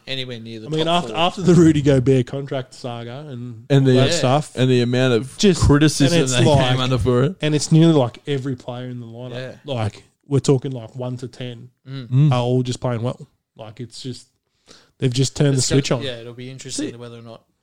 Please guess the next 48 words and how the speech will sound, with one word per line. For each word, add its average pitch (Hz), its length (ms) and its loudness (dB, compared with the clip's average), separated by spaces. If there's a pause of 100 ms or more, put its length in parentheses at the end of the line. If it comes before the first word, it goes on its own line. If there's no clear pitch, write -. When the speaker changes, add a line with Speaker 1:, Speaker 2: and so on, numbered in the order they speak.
(220)
Speaker 1:
they 147 60 -2
Speaker 3:
Aussie 147 160 0
Speaker 1:
can 92 100 -4
maintain 120 560 -16
that, 113 220 -20
though, 120 160 -20
too. - 180 -16
Speaker 2:
Definitely, 120 400 -6 (160)
Speaker 1:
I 120 60 -8
Speaker 2:
yeah. - 40 -4
Speaker 1:
think 143 120 -10
that's 143 200 -8
the 139 60 -20
biggest 127 360 -14
test, 135 360 -10
is 127 140 -16
whether 131 220 -12
or 120 40 -14
not 120 180 -18
they 123 140 -14
can, 123 160 -18 (100)
these 123 220 -18
next 139 300 -12
thirty 135 260 -12
games 127 600 -14 (880)
where 131 120 -14
you 123 80 -12
get 127 180 -12
into 127 240 -18
that 120 160 -14
mid, 131 300 -16 (340)
mid-season 123 480 -16
slump, 131 440 -16 (640)
it's 131 120 -20
gotta 120 160 -16
be 120 100 -18
the 117 80 -20
biggest 120 300 -16
thing. - 80 -10
Speaker 2:
That's - 180 -2
right, 117 180 -6
Speaker 3:
See - 140 0
Speaker 2:
yeah. 190 60 6
Speaker 3:
Aussie 151 240 4
Joe 143 220 2
the 165 140 2
other 156 140 2
day? 185 200 -2